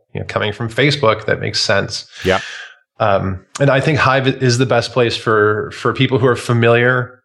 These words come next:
Speaker 1: with doing analysis in S Q L to get started using Hadoop.
Speaker 2: And, and just to be clear, this stuff's all free. Just download it and get to work. It's all Apache Foundation software.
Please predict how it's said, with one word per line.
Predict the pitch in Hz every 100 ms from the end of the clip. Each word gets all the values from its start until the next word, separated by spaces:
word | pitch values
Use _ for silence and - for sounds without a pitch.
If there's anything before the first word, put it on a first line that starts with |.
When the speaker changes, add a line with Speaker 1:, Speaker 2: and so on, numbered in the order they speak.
| _ _
Speaker 1:
with | 123 117 131
doing | 123 117
analysis | 113 110 120 - 127 123 - -
in | 113 117
S | 113 -
Q | 123 -
L | 131 123
to | 123
get | 113
started | - 123 110 107
using | 110 107 101 95
Hadoop. | 107 95 - - - _ _ _ _ _ _ -
Speaker 2:
And, | 131 107
and | 139 131
just | 151
to | 143
be | 135
clear, | - 143 123 90 - _ _ -
this | 101 107 104 190
stuff's | - 269 -
all | 196 165
free. | - 143 156 82 71
Just | 131 110 101
download | 120 131 127 113
it | 90
and | 101
get | 110
to | -
work. | 110 98
It's | 90 113
all | 113
Apache | 101 113 107 -
Foundation | 98 98 92 92 92 90
software. | - 95 82 - -